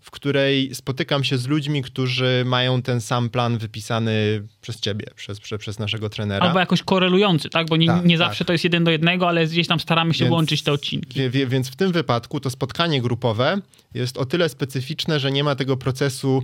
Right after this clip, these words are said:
Speaker 1: negocjowania, e, kto jakie odcinki biega, czy jakichś, nie wiem, właśnie kompromisów albo jakiegoś takiego wysiłku trenerskiego, żeby, e, jakby z tą grupą się dopasować, tylko ja w zasadzie przychodzę na gotowca, więc, e,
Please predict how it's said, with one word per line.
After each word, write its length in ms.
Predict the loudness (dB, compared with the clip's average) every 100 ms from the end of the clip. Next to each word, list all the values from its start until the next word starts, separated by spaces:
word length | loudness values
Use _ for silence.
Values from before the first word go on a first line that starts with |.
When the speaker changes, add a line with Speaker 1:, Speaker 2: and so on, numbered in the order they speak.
| -4 -4
Speaker 1:
negocjowania, 1300 | 0 2 0 0 0 2 2 4 2 2 2 0 0
e, 280 | -2 -2 -2
kto 260 | -4 -2 0
jakie 320 | 0 -2 -4
odcinki 560 | -4 -4 -2 -2 -4
biega, 560 | 0 0 2 0 2 0
czy 500 | -4 -4 -4 -4 -4 -6
jakichś, 460 | -6 -10 -10 -8
nie 100 | -8
wiem, 180 | -6 -8
właśnie 300 | -10 -8 -6
kompromisów 680 | -4 -2 0 0 -2 -4 -2
albo 200 | -2 0
jakiegoś 280 | -2 -4 -4
takiego 320 | -6 -6 -4
wysiłku 440 | -4 -2 -2 -4 -6
trenerskiego, 640 | -2 -2 -2 -6 -4 -4
żeby, 360 | -2 0 0 -2 -14 -20 -8
e, 280 | 0 2 2
jakby 220 | 0 -4
z 60 | 0
tą 140 | 0
grupą 280 | 0 0 0
się 120 | 0
dopasować, 580 | -2 -2 -2 -2 -2 -4
tylko 180 | -4 -2
ja 80 | -2
w 40 |
zasadzie 360 | -2 -2 -4 -4
przychodzę 460 | -6 -4 -2 -2
na 140 | -2 0
gotowca, 600 | 0 0 -2 -8 -12 -10
więc, 360 | -4 -2 -4
e, 40 | -6